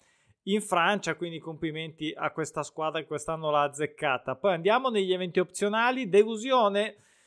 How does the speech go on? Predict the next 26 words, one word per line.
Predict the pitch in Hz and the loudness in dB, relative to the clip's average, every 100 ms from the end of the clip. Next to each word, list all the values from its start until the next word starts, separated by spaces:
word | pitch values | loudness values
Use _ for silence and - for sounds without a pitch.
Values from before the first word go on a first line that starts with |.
| _ _ | _ _
delusione | 151 196 208 185 233 233 214 | 2 4 4 0 -4 -2 -4
secondo | - 185 185 185 190 | -4 -6 -6 -6 -6
me | 190 185 180 | -4 -2 -2
Montpellier, | 180 202 196 214 196 185 220 214 | 0 -2 0 2 4 6 6 4
perché | 170 156 - 156 | -4 -6 -4 0
ero | 151 147 147 147 147 147 _ _ _ _ _ _ _ _ _ _ | 4 4 4 4 2 0 _ _ _ _ _ _ _ _ _ _
abbastanza | 156 160 160 - 226 214 196 | -2 0 0 0 -2 2 0
confidente | 190 202 196 202 160 143 131 135 | 0 -4 -2 -2 -2 -2 -4 -8
su | - 139 | -8 -4
questa, | 143 139 139 143 | -2 -2 -4 -4
devo | 143 139 156 | -2 -4 -6
essere | 151 160 147 | -6 -8 -8
sincero. | 190 180 - 175 220 202 | -10 -10 -4 -2 0 0
Invece | 143 165 170 202 190 143 131 - _ _ _ | -2 -6 -2 2 4 4 0 -6 _ _ _
non | 170 196 | -4 -2
solo | 170 - 277 233 190 | -2 2 4 4 2
non | 180 | -2
ha | 170 | -4
vinto, | 165 233 247 240 220 | -2 -6 -4 -4 0
ma | 175 | -2
non | 165 160 | -2 -6
ha | |
neanche | 160 165 208 196 180 | -4 -4 -4 -4 -4
pareggiato, | 170 175 156 156 160 147 | -2 -2 -2 -4 -4 -8
quindi | 156 147 | -8 -10
direi | 143 156 170 185 185 165 - | -6 -2 2 4 4 0 -8